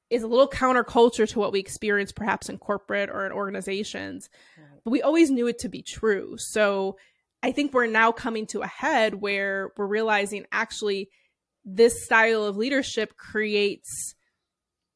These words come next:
Speaker 1: healthier people. It creates
Speaker 2: Mm-hmm.
Speaker 1: happier people. It creates better organizations. It creates results,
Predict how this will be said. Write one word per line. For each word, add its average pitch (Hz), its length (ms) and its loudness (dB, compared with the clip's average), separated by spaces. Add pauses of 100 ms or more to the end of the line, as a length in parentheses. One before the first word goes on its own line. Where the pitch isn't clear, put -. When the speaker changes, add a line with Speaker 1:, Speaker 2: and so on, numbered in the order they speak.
(280)
Speaker 1:
healthier 226 1000 0
people. 302 580 2
It 208 120 -6
creates 196 480 -4
Speaker 2:
Mm-hmm. - 100 -8
Speaker 1:
happier 220 360 -2
people. 220 560 -4
It - 100 -6
creates - 680 -8 (360)
better 208 240 0
organizations. 208 1000 -6
It - 120 -12
creates - 340 -10
results, - 640 -4